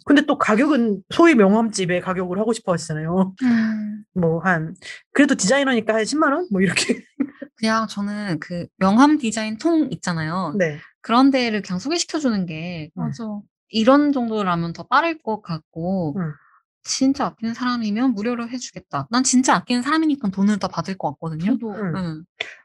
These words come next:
Speaker 1: 진짜 아끼는 사람 무료로 해줬다가 나중에 틀어지면은 진짜
Speaker 3: 그러니까.
Speaker 1: 사람을 잃는 거예요.
Speaker 3: 그러니까 무조건 사람은 돈을 내야 그거에 대한 소중함을 느끼잖아요.
Speaker 1: 맞아요.
Speaker 3: 그러니까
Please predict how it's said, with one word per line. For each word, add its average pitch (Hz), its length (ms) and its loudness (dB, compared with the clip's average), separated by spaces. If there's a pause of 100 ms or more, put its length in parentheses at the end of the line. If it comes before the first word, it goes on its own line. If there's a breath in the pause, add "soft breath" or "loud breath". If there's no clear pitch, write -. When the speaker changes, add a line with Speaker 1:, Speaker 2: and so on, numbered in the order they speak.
Speaker 1:
진짜 285 280 6
아끼는 277 300 0
사람 285 200 2
무료로 254 300 4
해줬다가 208 520 0
나중에 196 600 -2
틀어지면은 254 540 2
진짜 185 460 0
Speaker 3:
그러니까. 175 340 -2
Speaker 1:
사람을 302 380 2
잃는 196 240 2
거예요. 175 320 0
Speaker 3:
그러니까 185 340 -2
무조건 277 400 0
사람은 285 380 0
돈을 254 380 4
내야 170 320 0
그거에 190 360 -2
대한 170 160 -4
소중함을 302 460 2
느끼잖아요. 165 680 -2
Speaker 1:
맞아요. 180 120 4
Speaker 3:
그러니까 160 280 -2